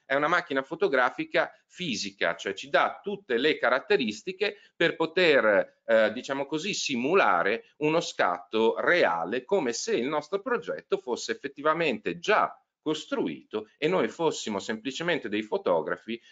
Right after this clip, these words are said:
che, eh, abbiamo la possibilità di scattare o-, alcune immagini direttamente a progetto già costruito.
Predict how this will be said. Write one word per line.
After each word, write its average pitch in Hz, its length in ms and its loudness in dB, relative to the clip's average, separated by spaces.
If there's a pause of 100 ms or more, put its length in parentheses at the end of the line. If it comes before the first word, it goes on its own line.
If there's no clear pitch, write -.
(140)
che, 143 360 0
eh, 104 60 0
abbiamo 101 720 2
la 113 100 0
possibilità - 960 -4
di 139 160 -6
scattare 107 800 -2
o-, 95 240 -10
alcune 180 400 -2
immagini 98 580 -4
direttamente 110 920 -4
a 147 180 -2
progetto 80 680 -6
già 87 220 -2
costruito. 76 760 -18